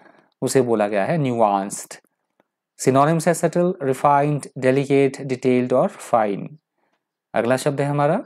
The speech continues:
ब्लाइट। ब्लाइट का मतलब होता है, वैसे मैंने बताया था आपको, टमाटर की जो फसल होती है उसमें काले रंग का जो ये दाग है, मतलब इस तरह से रोग लगता है, उससे पूरी फसल ये बर्बाद हो जाती है टमाटर की,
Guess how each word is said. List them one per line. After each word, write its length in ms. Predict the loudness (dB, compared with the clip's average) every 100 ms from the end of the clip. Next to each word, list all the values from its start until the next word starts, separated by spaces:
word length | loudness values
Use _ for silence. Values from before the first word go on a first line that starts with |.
| _ _ _ _ -20 -10 0
ब्लाइट। 420 | 2 2 -4 -2
ब्लाइट 260 | 0 0
का 120 | 0 -4
मतलब 260 | 0 0
होता 200 | 0 2
है, 100 | 2
वैसे 240 | 0 0 -2
मैंने 180 | 0
बताया 260 | -2 0 -2
था 120 | -2
आपको, 180 | -2 -2
टमाटर 440 | -2 -2 -2 -4
की 100 | -4
जो 100 | -4
फसल 320 | -2 -4 -2 -2
होती 220 | -2 -2
है 60 |
उसमें 260 | -4 -4 -8
काले 300 | -2 0 2
रंग 160 | 0 0
का 140 | -2
जो 140 | 0
ये 140 | 0 0
दाग 360 | 2 2 2
है, 80 | -4
मतलब 260 | -6 -6 -6
इस 140 | -4
तरह 100 | -6
से 200 | -4 -4
रोग 280 | -2 0 2
लगता 280 | 0 0 -2
है, 80 | -2
उससे 200 | -4 -8
पूरी 240 | -4 -4
फसल 280 | -4 -6 -4
ये 80 | -2
बर्बाद 360 | -2 0 0
हो 100 | 0
जाती 220 | -2 -2
है 60 | -4
टमाटर 360 | -2 -4 -4 -4
की, 220 | -6